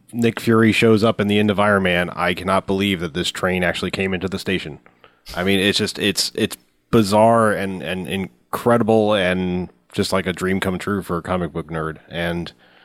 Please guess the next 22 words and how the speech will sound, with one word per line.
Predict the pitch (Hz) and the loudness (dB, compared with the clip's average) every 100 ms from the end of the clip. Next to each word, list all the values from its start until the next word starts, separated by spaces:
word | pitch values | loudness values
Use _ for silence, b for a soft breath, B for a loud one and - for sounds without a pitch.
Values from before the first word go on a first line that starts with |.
| b b b b b b _ _ | b b b b b b _ _
whatever | 117 95 120 139 135 139 | -18 -2 4 4 6 6
other | 135 120 | 6 6
people | 135 123 | 4 6
out | 113 107 | 4 4
there | 117 110 | 4 6
wanna, | 104 104 101 - | 4 2 0 0
you | 113 | 0
know, | 92 | 0
throw | - 113 | 4 4
their | 104 | 4
hate | 95 117 - | 4 2 2
for | 101 | 0
whatever | 101 107 101 95 | 2 2 0 -2
little | 95 107 98 | -2 -2 -2
reasons | 110 107 104 101 | 0 2 0 0
about, | 101 101 113 | 0 -2 2
"Eh, | 151 156 143 156 147 127 | 4 4 6 8 8 6
stupid | - 147 127 117 | 2 2 2 4
this | 135 - | 4 2
and | - | -4
stupid | 117 113 | -2 2
that," | 113 98 | 2 2